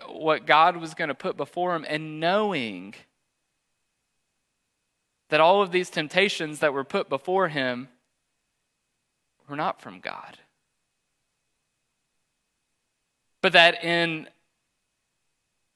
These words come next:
rejecting these temptations would help him be prepared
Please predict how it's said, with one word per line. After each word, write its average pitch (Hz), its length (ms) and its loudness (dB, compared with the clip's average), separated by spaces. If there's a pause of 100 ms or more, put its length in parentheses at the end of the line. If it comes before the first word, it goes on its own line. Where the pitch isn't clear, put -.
(360)
rejecting 156 920 2 (1200)
these 151 240 2
temptations 127 1080 -2 (2250)
would 135 160 -8
help 143 340 -6
him 120 500 -10 (2250)
be 135 100 -4
prepared 120 760 -10